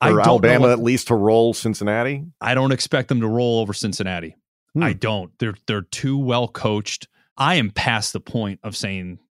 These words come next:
Speaker 1: you know, hey, it's, you know, and again, I, I don't remember ever saying this,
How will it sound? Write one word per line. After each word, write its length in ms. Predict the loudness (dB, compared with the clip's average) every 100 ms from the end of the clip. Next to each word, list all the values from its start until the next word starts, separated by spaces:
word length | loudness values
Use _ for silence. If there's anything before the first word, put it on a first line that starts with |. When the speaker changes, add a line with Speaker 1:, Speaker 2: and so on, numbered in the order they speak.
| _ -14
Speaker 1:
you 40 |
know, 260 | -14 -14 -14
hey, 200 | -8 -8
it's, 340 | -8 -12 -12 -10
you 80 | -8
know, 80 | -6
and 180 | -6 -6
again, 240 | -4 -2 0
I, 100 | -2 -2
I 140 | -2
don't 180 | -2 -4
remember 340 | -4 -2 -2 -2
ever 180 | -4
saying 340 | -8 -14 -12 -12
this, 300 | -10 -10